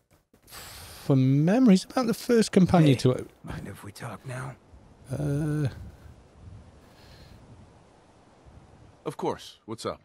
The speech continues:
Speaker 2: Look, I, uh, needed to mention. Just you taking care of Bobby. I ain't proud of having to put you through that. That sort of dictatorial shit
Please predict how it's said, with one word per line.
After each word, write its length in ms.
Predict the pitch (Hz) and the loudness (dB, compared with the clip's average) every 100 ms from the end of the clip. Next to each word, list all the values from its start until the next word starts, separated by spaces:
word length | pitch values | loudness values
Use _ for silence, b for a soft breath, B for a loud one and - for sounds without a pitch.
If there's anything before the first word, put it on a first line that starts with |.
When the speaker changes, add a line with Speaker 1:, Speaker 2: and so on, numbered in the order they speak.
| _ | _
Speaker 2:
Look, 460 | 135 117 - _ | -8 -8 -12 _
I, 360 | 135 120 117 113 | -10 -10 -8 -10
uh, 220 | 107 104 120 | -12 -16 -16
needed 300 | 160 156 117 | -16 -14 -16
to 80 | 104 | -18
mention. 520 | 101 110 113 - - - _ _ _ _ | -18 -18 -18 -20 -20 -20 _ _ _ _
Just 280 | - 190 - | -8 -8 -6
you 260 | 107 98 82 | -10 -10 -14
taking 340 | - 101 82 76 | -18 -20 -20 -20
care 240 | - 85 | -20 -20
of 120 | 78 - | -20 -16
Bobby. 500 | 98 87 80 71 - b b b b | -14 -12 -14 -18 -20 b b b b
I 140 | 143 156 | -16 -10
ain't 280 | 143 101 - | -10 -10 -12
proud 380 | 113 104 80 | -10 -10 -10
of 80 | - | -14
having 240 | - 78 82 | -14 -14 -14
to 60 | |
put 300 | - 101 - | -16 -16 -14
you 120 | 110 | -14
through 300 | 92 - 98 | -14 -14 -14
that. 360 | - - - - _ _ _ | -12 -14 -14 -16 _ _ _
That 200 | 131 135 | -10 -10
sort 240 | - 135 107 | -8 -8 -10
of 120 | 90 | -14
dictatorial 680 | 120 - - - 131 107 90 | -18 -18 -20 -12 -12 -12 -18
shit 480 | - - 92 - | -20 -20 -20 -20